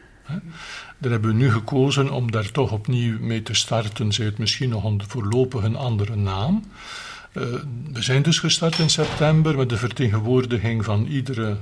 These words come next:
een leek uit iedere pastorale eenheid. Dus we zijn met een zestigtal mensen samengekomen rond één thema, met name de samenwerking parochies en de, eh, pastoraal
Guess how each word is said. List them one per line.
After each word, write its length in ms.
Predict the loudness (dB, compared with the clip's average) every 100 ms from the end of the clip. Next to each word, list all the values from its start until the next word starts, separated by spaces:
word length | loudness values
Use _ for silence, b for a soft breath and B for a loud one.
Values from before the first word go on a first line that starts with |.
| -4
een 220 | -2 2
leek 420 | 4 4 2 -6
uit 220 | -8 -6 -4
iedere 320 | -2 0 -2
pastorale 640 | -4 -4 -4 -8 -8 -6
eenheid. 500 | -4 -2 0 0 0
Dus 140 | -4
we 80 | -6
zijn 160 | -8 -8
met 100 | -6
een 120 | -2
zestigtal 640 | -2 0 -2 -4 -6 -4
mensen 420 | -2 -2 -2 -2
samengekomen 1000 | -2 -2 -4 -6 -6 -6 -2 -2 0 -2 B B B B B B
rond 360 | -2 0 0 0
één 460 | 2 4 4 2 0 -2
thema, 520 | 2 4 4 4 2
met 200 | -2 -4
name 320 | -4 -2 -4
de 120 | -2
samenwerking 840 | 0 0 -2 -4 -2 -2 -2 -2 -2
parochies 760 | -2 -2 -2 -4 -4 -2 -2 -4
en 360 | -4 -2 -4 -6
de, 280 | -6 -4 -6 B B B B
eh, 100 | -6 -2 -2 -4 -4
pastoraal 720 | -2 -2 -2 0 0 0